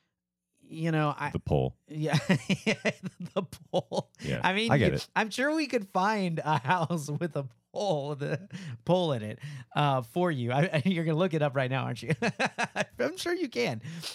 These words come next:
Speaker 1: Um, but yeah, I, I think if you're, if you're s-, in search of something very specific, like, okay, so take my bachelor party. You know, we went to Austin and my brother found a very,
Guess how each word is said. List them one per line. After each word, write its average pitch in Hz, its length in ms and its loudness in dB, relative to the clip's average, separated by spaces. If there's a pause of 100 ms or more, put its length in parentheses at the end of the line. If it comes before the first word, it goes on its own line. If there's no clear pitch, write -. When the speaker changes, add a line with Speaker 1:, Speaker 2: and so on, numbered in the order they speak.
(160)
Speaker 1:
Um, 175 380 2 (600)
but 202 320 2
yeah, 233 480 -2
I, 180 200 -2
I 196 40 4
think 240 300 -4
if 185 160 -2
you're, 170 280 2
if 175 220 -4
you're 180 340 0
s-, - 220 -6
in 160 140 0
search 220 500 -2
of 135 100 -2
something 139 320 -2
very 131 200 2
specific, 143 420 -2
like, 190 180 0
okay, 175 200 2
so 135 120 0
take 190 400 0
my 143 200 -2
bachelor 120 380 -2
party. 98 360 -4 (580)
You 160 120 0
know, 117 200 4
we 135 360 -2
went 143 400 2 (120)
to 131 440 0
Austin 120 560 -2
and 123 160 0
my 117 120 2
brother 120 600 0 (220)
found 120 680 0
a 113 120 -2
very, 143 560 0